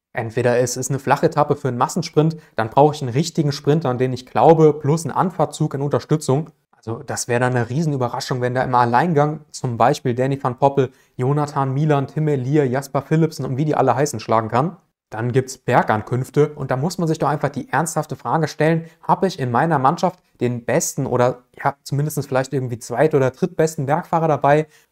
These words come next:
wo dann vielleicht über eine bessere Tagesform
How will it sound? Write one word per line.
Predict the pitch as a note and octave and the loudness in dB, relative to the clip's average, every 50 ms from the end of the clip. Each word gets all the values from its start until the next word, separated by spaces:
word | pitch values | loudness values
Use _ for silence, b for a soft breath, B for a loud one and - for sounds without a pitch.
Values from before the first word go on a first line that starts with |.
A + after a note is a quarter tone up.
| b - | b -6
wo | - B2 B2+ C#3 | -2 2 2 2
dann | C#3 C3+ C#3 | 2 0 -2
vielleicht | - - C3 B2+ C#3+ C#3+ - | -2 -2 -2 0 0 -2 -2
über | D3+ B2+ B2+ | -2 -2 0
eine | B2 A#2+ A2+ | 0 0 -2
bessere | A2+ D3 D#3+ - D3 B2+ | -2 -4 -2 -2 -4 -4
Tagesform | - - - D3+ F3 F3+ E3+ - - - - D3 D#3+ D#3+ D3+ | -4 0 0 2 2 2 0 -4 -2 2 6 6 6 6 4